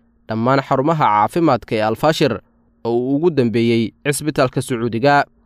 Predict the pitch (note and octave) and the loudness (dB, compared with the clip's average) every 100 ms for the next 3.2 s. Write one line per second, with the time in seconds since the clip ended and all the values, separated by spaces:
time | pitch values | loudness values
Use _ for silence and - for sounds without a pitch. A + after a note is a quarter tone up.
0 | _ - G#2+ A2+ C3 C#3+ C#3 C#3 C3 C#3 | _ -8 -6 -4 -2 0 0 0 -4 -4
1 | D3 D#3+ B2 A2+ A2+ A2+ A2+ - C#3+ C3+ | -2 0 2 2 2 0 -2 -2 -4 -2
2 | E3+ B2+ A#2 G#2+ A2+ A#2 - D#3 C#3+ A2+ | 0 2 2 0 -2 -4 -2 0 2 2
3 | A#2 | 2